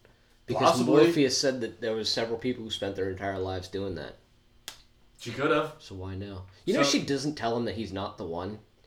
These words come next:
Speaker 2: Yeah, she
Speaker 1: She
Speaker 2: doesn't
Speaker 1: kinda sets it into his mind, but
Speaker 2: Yeah.
Speaker 1: doesn't come out and say
Speaker 2: She just
Speaker 1: anything.
Speaker 2: says, "I'm sorry." You know,
Speaker 1: Yeah.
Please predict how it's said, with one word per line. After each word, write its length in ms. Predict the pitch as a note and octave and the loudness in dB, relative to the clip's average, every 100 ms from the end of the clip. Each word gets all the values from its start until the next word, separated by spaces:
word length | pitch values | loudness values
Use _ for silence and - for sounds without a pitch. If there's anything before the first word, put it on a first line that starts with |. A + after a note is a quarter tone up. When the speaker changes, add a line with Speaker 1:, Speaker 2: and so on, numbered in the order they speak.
| A#2 | -4
Speaker 2:
Yeah, 200 | D3+ A#2+ | 0 0
she 60 | C3 | 0
Speaker 1:
She 60 | |
Speaker 2:
doesn't 160 | C#3 C3+ | -2 2
Speaker 1:
kinda 160 | F#3 | 2
sets 340 | D3 - C#3 C#3+ | 2 0 0 -2
it 60 | B2+ | -2
into 140 | G#2+ | -4
his 120 | F2+ | -4
mind, 360 | G2+ F#2+ F2 E2+ | -4 -4 -6 -2
but 100 | D3 | 2
Speaker 2:
Yeah. 180 | A#2 - - - | 2 0 -12 -4
Speaker 1:
doesn't 280 | G#2+ G2 F2+ | -2 -2 -6
come 140 | F#2+ | -6
out 140 | F2+ | -6
and 100 | - | -10
say 160 | - F2+ | -10 -6
Speaker 2:
She 60 | C3 | -4
just 140 | B2 | -2
Speaker 1:
anything. 160 | C3 B2 | 0 -2
Speaker 2:
says, 60 | |
"I'm 40 | A#2+ A#2 | -2 -2
sorry." 260 | G#2 G#2 G2+ - _ _ _ _ - | -2 -2 -6 -12 _ _ _ _ -14
You 120 | B2 | 0
know, 60 | |
Speaker 1:
Yeah. 120 | B2 | 2